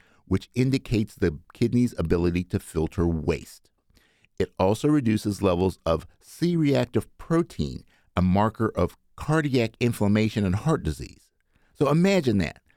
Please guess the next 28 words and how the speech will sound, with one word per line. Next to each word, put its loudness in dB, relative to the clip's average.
A -2
simple -2
act -2
of -2
thankfulness -4
can -2
contribute -2
to -2
your 0
heart 2
and 2
your 2
kidneys' -2
health. -8
Now 2
let's -2
look -2
at -4
nine 2
specific 0
findings 0
from 0
the 2
U 0
C -6
Davis 0
studies 0
that -4